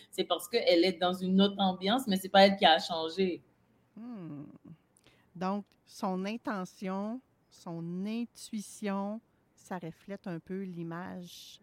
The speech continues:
Speaker 2: qu'elle va dégager.
Speaker 1: Exactement. Et là, on vient avec l'intention. Quand on se réveille le matin, moi, j'aime bien donner cet exemple-là.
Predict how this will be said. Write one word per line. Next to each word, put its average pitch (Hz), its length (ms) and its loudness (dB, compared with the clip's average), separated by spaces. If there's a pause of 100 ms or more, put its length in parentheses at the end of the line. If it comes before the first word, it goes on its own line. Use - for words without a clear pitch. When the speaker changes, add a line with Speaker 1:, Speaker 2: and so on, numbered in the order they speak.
(260)
Speaker 2:
qu'elle 151 220 -12
va 156 320 -8
dégager. 160 720 -10 (1200)
Speaker 1:
Exactement. 214 1080 6
Et 233 200 8
là, 269 460 8
on 202 160 6
vient 202 340 4
avec 196 280 4
l'intention. 185 680 0 (340)
Quand 269 180 4
on 254 80 6
se 240 140 2
réveille 208 340 8
le 208 140 8
matin, 190 560 4 (440)
moi, 214 120 10
j'aime 202 240 6
bien 214 180 6
donner 196 260 6
cet 196 220 0
exemple-là. 170 600 0